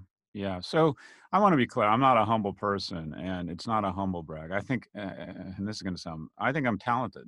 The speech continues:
I think I'm maybe even the top one percent in terms of work and natural gifts and the training I got in college. But being in the top one percent globally puts you in a room with the population of Germany. That means you're in the top seventy-five million. And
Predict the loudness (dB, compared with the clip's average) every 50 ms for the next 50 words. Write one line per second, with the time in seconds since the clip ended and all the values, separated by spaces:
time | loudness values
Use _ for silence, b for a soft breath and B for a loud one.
0 | -20 _ _ -10 -10 -8 -6 -4 -2 0 0 0 0 0 -2 -2 -2 -2 -4 -4
1 | -4 -4 -4 -4 -4 -4 -4 -6 -6 -6 -8 -10 -14 -14 -12 -10 -10 -10 -10 -12
2 | -16 -16 -14 -14 -16 -16 -16 -14 _ -6 -4 -4 -4 -4 -6 _ -14 -14 -12 -10
3 | -10 -10 -10 -12 -14 -18 -14 -12 -10 -10 -10 -10 -12 -14 -14 -14 -14 -14 -14 -16
4 | _ _ _ _ _ _ _ _ -16 -14 -10 -8 -6 -4 -2 -2 -4 -4 -6 -6
5 | -8 -8 -8 -10 -12 -12 -8 -4 -4 -2 -2 -2 -4 -6 -8 b b b b b
6 | b b b b b b b _ -4 0 2 2 2 4 4 2 2 4 4 4
7 | 4 4 2 -2 -4 -4 -4 -6 -4 -4 -4 -4 -2 -2 0 0 0 -2 -4 -4
8 | -6 -8 -8 -8 -8 -8 -6 -4 -2 0 0 0 0 0 0 -2 -2 0 -2 -2
9 | -4 -4 -6 -8 -8 -10 -12 -10 _ -2 -2 -2 -2 -4 -4 -4 -2 -4 -4 -4
10 | -6 -6 -6 -6 -4 -2 -2 0 0 -2 -4 -6 -10 _ _ _ -6 -4 -2 0
11 | 0 0 2 2 2 2 2 4 4 4 4 2 0 0 2 2 2 0 0 2
12 | 2 2 2 2 0 -4 -6 -6 -10 -14 -16 _ _ _ _ _ _ _ _ _
13 | _ _ _ _ _ _ -4 -2 0 2 2 4 2 2 0 -2